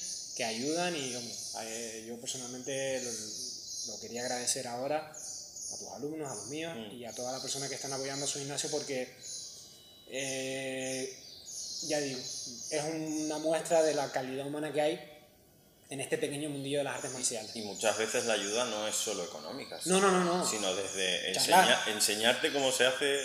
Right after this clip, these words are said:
Speaker 2: el perfil en Instagram o cómo se cambian las claves.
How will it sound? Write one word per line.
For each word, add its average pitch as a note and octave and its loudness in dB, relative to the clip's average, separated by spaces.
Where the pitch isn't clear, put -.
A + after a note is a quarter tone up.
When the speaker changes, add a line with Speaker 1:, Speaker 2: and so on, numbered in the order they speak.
Speaker 2:
el A#2 -2
perfil C3+ -2
en A2+ 2
Instagram F2+ -2
o G2+ -4
cómo A2 -2
se G#2 -2
cambian A#2 -2
las G#2 -4
claves. G#2+ 0